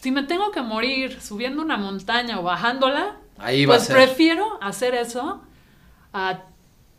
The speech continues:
Speaker 1: pues, chin, hubiera sido padrísimo, ¿no? O sea,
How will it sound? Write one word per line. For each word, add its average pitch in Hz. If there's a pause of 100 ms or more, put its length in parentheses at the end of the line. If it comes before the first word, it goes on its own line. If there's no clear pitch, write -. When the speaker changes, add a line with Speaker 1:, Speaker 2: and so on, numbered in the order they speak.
(380)
Speaker 1:
pues, 214
chin, 277
hubiera 240
sido 254
padrísimo, 185
¿no? 247
O 202
sea, 185